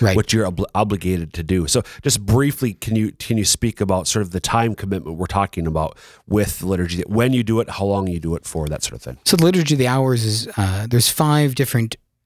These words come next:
Speaker 1: hours, if you will. They don't take an hour, but there's five different hours of the day that, uh, the priest has made a promise to make. And he makes this promise as diaconate
Speaker 2: Right.
Speaker 1: ordination,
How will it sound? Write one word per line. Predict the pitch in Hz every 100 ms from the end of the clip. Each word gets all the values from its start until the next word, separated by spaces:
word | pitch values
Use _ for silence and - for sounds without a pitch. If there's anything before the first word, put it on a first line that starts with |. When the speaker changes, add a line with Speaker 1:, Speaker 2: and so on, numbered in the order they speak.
| -
Speaker 1:
hours, | 113 113 110 117 110
if | 98 -
you | 98
will. | 92 110
They | 98
don't | 90 -
take | 98 -
an | 87
hour, | 90 120
but | 110
there's | 107 -
five | 113 107
different | 107 107 -
hours | 107 110 113 107
of | 98
the | 98
day | 101 95 101 - - - _
that, | 127 107 98 98 - -
uh, | 101 95 95 104 104 98 90
the | 175 131
priest | - 120 110
has | 127 110
made | 131 147
a |
promise | 127 - 123 113 -
to | 120
make. | 113
And | 147
he |
makes | 175 180
this | 147
promise | 139 131 120 104
as | 92
diaconate | - 107 107 - 92 85 - -
Speaker 2:
Right. | 85 76 -
Speaker 1:
ordination, | 110 90 87 87 - 87